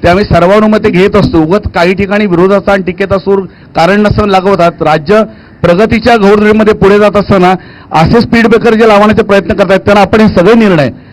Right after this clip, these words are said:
आपण सर्वानुमते एकत्र बसून घेता, हे आपणही आपल्या पडणं एकदा सांगितलं तर उद्योग स्नेही वातावरणाला पूरक ठरेल ते.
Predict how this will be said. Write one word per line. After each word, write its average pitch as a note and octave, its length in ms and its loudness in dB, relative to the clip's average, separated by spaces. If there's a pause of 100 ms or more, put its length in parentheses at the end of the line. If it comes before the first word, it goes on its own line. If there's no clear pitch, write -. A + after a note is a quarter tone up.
(320)
आपण D#3 260 0
सर्वानुमते G#3+ 720 2
एकत्र A3+ 320 -2
बसून A3 300 0
घेता, G3 340 0
हे A3 100 2
आपणही A3+ 360 0
आपल्या A3 280 -2
पडणं G#3+ 260 -4
एकदा G#3 180 -4
सांगितलं F#3+ 360 -2
तर - 400 -10
उद्योग F#3+ 280 -2
स्नेही A3+ 180 -2
वातावरणाला G#3 520 0
पूरक G#3+ 300 0
ठरेल C3 340 -2
ते. A2 40 -8